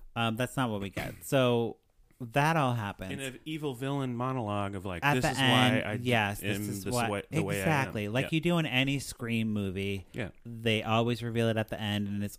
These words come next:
Speaker 1: always, like, it's Laurie Metcalf. Be-, spoiler alert.
Speaker 2: <laughs>
Speaker 1: Laurie Metcalf being like, "That's why I did it. I'm Billy's mom."
Speaker 2: Yeah.
Speaker 1: Sorry, if you don't get the reference, <laughs> you're stupid.
Speaker 2: <laughs>
Speaker 1: Um, you never saw Scream Two, bitch?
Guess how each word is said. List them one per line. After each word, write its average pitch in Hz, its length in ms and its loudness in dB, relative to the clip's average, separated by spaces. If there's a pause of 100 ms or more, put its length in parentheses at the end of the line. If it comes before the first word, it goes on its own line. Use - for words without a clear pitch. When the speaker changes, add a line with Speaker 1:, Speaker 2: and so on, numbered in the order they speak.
Speaker 1:
always, 107 340 -2
like, 107 220 -2 (100)
it's 113 160 -6
Laurie 117 460 2
Metcalf. 107 800 0 (180)
Be-, 113 220 -2 (100)
spoiler 95 580 -6
alert. 87 380 -6 (240)
Speaker 2:
<laughs> - 200 -16
Speaker 1:
Laurie 107 360 4
Metcalf 98 640 2
being 104 180 0
like, 101 240 -2 (120)
"That's 113 220 -6
why 165 200 4
I 160 60 2
did 127 180 2
it. 120 220 2
I'm 110 340 -2
Billy's 107 380 2
mom." 82 300 -8 (240)
Speaker 2:
Yeah. 135 140 -6 (600)
Speaker 1:
Sorry, 110 480 -2 (140)
if 117 120 -8
you 127 80 -2
don't 143 160 -4
get 139 120 -8
the 117 80 -2
reference, 101 640 -6 (440)
<laughs> - 460 -6
you're 120 340 0
stupid. - 680 0
Speaker 2:
<laughs> - 60 -4 (760)
Speaker 1:
Um, 135 480 8
you 135 120 2
never 165 180 8
saw 190 180 4
Scream 185 340 6
Two, 190 240 4
bitch? 196 540 0